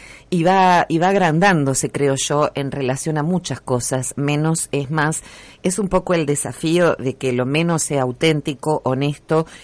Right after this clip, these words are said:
y que tenga cierta hondura digna del ser humano. Eh, evidentemente la situación de crisis económica nos lleva a, a ese menos, pero por razones, eh, digamos, financieras, económicas,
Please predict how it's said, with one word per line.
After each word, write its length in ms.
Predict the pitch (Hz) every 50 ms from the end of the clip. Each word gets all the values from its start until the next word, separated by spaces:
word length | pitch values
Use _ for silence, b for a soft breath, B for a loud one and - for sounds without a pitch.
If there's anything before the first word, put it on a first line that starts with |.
| B B
y 100 | B 143
que 120 | 123 151 139
tenga 300 | - 156 151 151 156 151
cierta 440 | - 160 143 143 143 - 139 131
hondura 520 | 123 127 139 147 156 160 143 143 147 147 135
digna 400 | 139 143 143 139 135 135 131 120
del 560 | 120 123 123 123 131 - 135 127 120 120 117
ser 240 | - - 135 - 120
humano. 500 | 120 123 117 110 110 107 113 117 107 110 b b b b b b b b - 151
Eh, 420 | 151 147 143 143 143 139 131 90 -
evidentemente 680 | - 165 156 156 147 175 196 196 185 185 175 190 196 208
la 80 | 175 139
situación 460 | - 143 - 139 131 - - 147 151
de 100 | 147 143
crisis 420 | - 143 147 143 - 143 135 -
económica 760 | 131 - - 127 127 147 165 180 185 175 180 - 127 123 117 B B B B B B B B
nos 280 | - 135 131 131 127 117
lleva 340 | 143 143 139 143 139 131 -
a, 200 | 117 120 120 - -
a 140 | 123 123
ese 240 | 131 131 - - 135
menos, 460 | 131 131 135 151 160 175 180 180 - -
pero 240 | - 143 131 127 -
por 200 | - 131 - -
razones, 680 | 123 127 - - 147 139 139 131 127 127 123 - - _ _ -
eh, 360 | - 113 127 120 120 117 117
digamos, 360 | 117 127 120 131 139 135 120
financieras, 680 | - 117 117 120 113 113 - 151 151 156 143 139 123 -
económicas, 840 | 123 - - 120 123 135 143 151 147 143 135 120 - 131 127 131 120